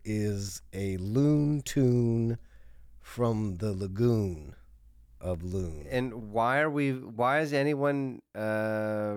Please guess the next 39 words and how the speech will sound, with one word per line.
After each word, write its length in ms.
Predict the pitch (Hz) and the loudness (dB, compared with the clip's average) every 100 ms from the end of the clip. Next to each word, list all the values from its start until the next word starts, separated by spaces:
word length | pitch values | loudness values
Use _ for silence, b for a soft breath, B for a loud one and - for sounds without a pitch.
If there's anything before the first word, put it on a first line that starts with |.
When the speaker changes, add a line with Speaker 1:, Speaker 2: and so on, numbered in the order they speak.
| 104 | -4
Speaker 2:
recalling 680 | 117 135 - 131 131 139 131 | -4 -4 -2 2 2 2 0
Governor 320 | 131 123 123 | 0 0 0
Newsom? 420 | 120 123 - 131 | 2 0 0 -4
What 160 | 117 135 | 0 0
did 100 | 139 | 0
he 120 | 143 | -4
do 200 | 135 139 | 0 -2
so 160 | 135 131 | 0 0
bad 300 | 120 131 131 | 2 2 2
other 320 | 110 117 123 | 0 0 0
than 220 | 117 117 | 0 0
say, 240 | 107 120 117 | 0 0 2
"You 120 | 120 | 2
know 140 | 147 | 2
what? 260 | 196 226 - | 2 0 -2
covid's 480 | - 180 185 151 127 | -2 0 -2 -6 -4
really 220 | 143 147 | -2 -2
bad. 360 | 143 151 143 | 0 0 0
If 120 | 110 - | -2 -4
we 60 | |
don't 180 | 127 139 | -2 -2
do 140 | 139 143 | -2 -2
these 220 | 135 - | -4 -4
things, 200 | 113 101 | -4 -4
people 280 | - 120 117 | -10 -10 -6
are 40 | |
gonna 200 | 107 95 | -4 -4
die." 440 | 90 95 90 64 - _ _ _ - | -4 -4 -4 -10 -18 _ _ _ -6
That's 260 | 117 117 - | -2 -2 0
what 100 | 117 | -2
he's 100 | 110 | 0
Speaker 1:
Well, 100 | 202 | 4
Speaker 2:
guilty 260 | 208 208 120 | 4 2 0
Speaker 1:
listen, 20 | |
Speaker 2:
of. 40 | |
Speaker 1:
there, 200 | 170 220 - | 0 0 -2
there 280 | 151 190 185 | -2 0 4
are 160 | 156 | 2
people 680 | - 175 170 - 117 110 | 2 0 0 2 2 2